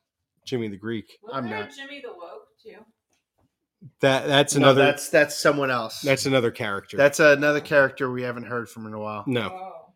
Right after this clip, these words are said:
Speaker 3: So
Speaker 1: The Greek's not with us anymore.
Speaker 2: Oh. Huh.
Speaker 3: And Jimmy the Woke is slacking.
Speaker 1: Yeah.
Speaker 2: <laughs>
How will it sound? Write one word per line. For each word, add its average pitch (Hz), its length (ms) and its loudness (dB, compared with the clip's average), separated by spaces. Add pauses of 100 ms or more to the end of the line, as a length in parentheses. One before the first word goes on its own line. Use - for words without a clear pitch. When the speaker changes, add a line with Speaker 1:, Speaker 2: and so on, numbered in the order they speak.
(760)
Speaker 3:
So 110 380 -6
Speaker 1:
The 139 80 -2
Greek's 151 420 2
not 135 200 2
with 139 140 0
us 113 200 -4
anymore. 98 440 -10 (680)
Speaker 2:
Oh. 143 320 -20 (1400)
Huh. - 180 -16 (640)
Speaker 3:
And 123 280 -4
Jimmy 147 300 0
the 127 100 2
Woke 127 360 2
is - 420 -12 (160)
slacking. 113 720 -8 (480)
Speaker 1:
Yeah. 214 220 -6 (180)
Speaker 2:
<laughs> 381 120 -18